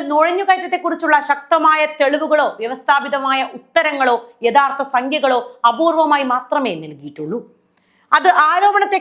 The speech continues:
കൂടുതൽ സംശയാസ്പദമാക്കുന്നു. എന്നിരുന്നാലും നുഴഞ്ഞുകയറ്റ പ്രശ്നം ഉയർത്തുന്നതിന് പിന്നിൽ സുരക്ഷാ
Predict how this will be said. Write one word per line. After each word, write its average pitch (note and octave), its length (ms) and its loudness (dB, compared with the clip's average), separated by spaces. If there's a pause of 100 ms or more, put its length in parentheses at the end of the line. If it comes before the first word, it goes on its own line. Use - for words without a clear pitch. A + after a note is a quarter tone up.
കൂടുതൽ E4+ 400 2 (120)
സംശയാസ്പദമാക്കുന്നു. A#3 1080 -4 (720)
എന്നിരുന്നാലും E4 520 0 (100)
നുഴഞ്ഞുകയറ്റ E4 640 0
പ്രശ്നം D4+ 300 -6 (100)
ഉയർത്തുന്നതിന് D4 560 -2
പിന്നിൽ C4 200 -4 (340)
സുരക്ഷാ D4 400 0